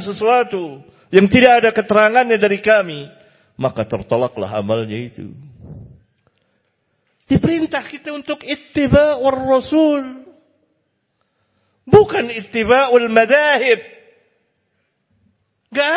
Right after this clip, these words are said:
ada, itu bid'ah. Jangan antum kerjakan. Jangan kaum muslimin kerjakan. Ambil agama antum dari Alkitab dan Sunnah. Tidak paham?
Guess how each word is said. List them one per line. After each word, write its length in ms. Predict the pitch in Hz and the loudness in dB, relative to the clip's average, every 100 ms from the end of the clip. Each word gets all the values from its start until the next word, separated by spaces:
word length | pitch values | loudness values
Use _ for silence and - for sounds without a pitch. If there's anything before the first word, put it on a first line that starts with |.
| 403 | -4
ada, 140 | 226 254 | -4 -6
itu 160 | 415 415 | -4 -4
bid'ah. 640 | 311 294 302 311 131 - _ _ _ _ _ _ _ _ _ _ _ _ _ _ _ _ _ _ _ _ _ _ 98 _ _ _ _ _ _ _ _ _ _ _ _ _ - | -2 -4 -4 -4 -8 -12 _ _ _ _ _ _ _ _ _ _ _ _ _ _ _ _ _ _ _ _ _ _ _ _ _ _ _ _ _ _ _ _ _ _ _ _ -6
Jangan 240 | 226 226 220 | -4 0 4
antum 240 | 214 214 208 | 4 6 2
kerjakan. 560 | 208 185 214 160 139 - _ _ | 2 -2 -2 -4 -18 -20 _ _
Jangan 240 | 233 247 226 | -2 0 0
kaum 240 | 240 233 | 0 -2
muslimin 320 | 233 233 220 | -4 -8 -10
kerjakan. 640 | 214 208 220 226 180 143 135 - | -8 -6 -4 -4 -4 -12 -12 0
Ambil 400 | 254 277 262 240 | 2 2 -2 -6
agama 400 | 214 208 214 202 | -4 -2 -2 -2
antum 400 | 208 208 196 160 120 _ _ _ _ _ _ _ _ _ | -6 -8 -10 -12 -16 _ _ _ _ _ _ _ _ _
dari 240 | 165 208 | -6 -4
Alkitab 640 | 208 202 196 208 202 185 139 | -4 -8 -8 -12 -6 -6 -6
dan 240 | 165 143 | -8 -8
Sunnah. 480 | - 180 156 165 170 _ _ _ _ _ _ _ _ _ _ _ _ _ _ - | -8 -8 -8 -12 -12 _ _ _ _ _ _ _ _ _ _ _ _ _ _ 4
Tidak 240 | 220 208 196 | 6 6 4
paham? 480 | 220 220 240 262 | 4 4 2 -2